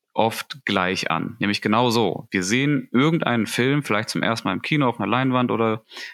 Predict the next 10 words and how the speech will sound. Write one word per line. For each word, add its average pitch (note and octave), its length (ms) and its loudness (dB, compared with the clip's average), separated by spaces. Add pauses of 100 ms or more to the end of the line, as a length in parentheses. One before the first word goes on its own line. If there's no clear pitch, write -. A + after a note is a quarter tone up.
(100)
wie A2 80 0
auch - 80 -4
immer, B2 180 2
wir A2 80 2
sehen A#2 140 2
einen G#2 120 0
Film C3+ 240 0
und A2+ 60 2
sind G#2+ 140 0
fasziniert B2 1080 0